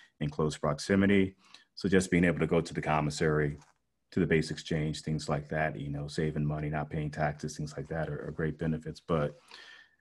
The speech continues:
as far as, you know, retirement, you know, I love it. My process to get to retirement from that, that time where I made that decision, which was really, uh, about maybe a year and, and maybe three or four months back, uh, it was fairly smooth.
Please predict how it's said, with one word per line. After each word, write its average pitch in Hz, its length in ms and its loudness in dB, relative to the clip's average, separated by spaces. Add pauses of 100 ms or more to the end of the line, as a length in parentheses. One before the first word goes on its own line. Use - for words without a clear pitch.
(100)
as 82 80 0
far 92 280 6
as, 85 260 2
you 87 80 0
know, 80 100 2
retirement, 78 680 4
you 76 60 -2
know, 73 200 -2
I 67 80 -2
love 78 360 2
it. 87 180 4
My 90 180 6
process 90 800 2 (140)
to - 80 -2
get 87 240 4
to - 80 2
retirement 87 580 6
from 87 140 0
that, 80 240 2
that 78 160 2
time 82 240 4
where 82 100 4
I 78 40 4
made 80 220 2
that 80 120 2
decision, 87 460 2
which 87 180 2
was 82 160 0
really, 85 440 2 (600)
uh, - 200 4
about 117 460 6 (320)
maybe 85 260 4
a 76 40 4
year 78 360 4
and, 76 200 2
and 78 160 -6
maybe 78 220 -2
three 78 220 0
or 76 40 2
four 78 220 -2
months 73 580 -4 (140)
back, 76 500 0 (360)
uh, 73 200 -4
it 90 60 -2
was 82 280 -2 (200)
fairly 85 300 4
smooth. 78 480 0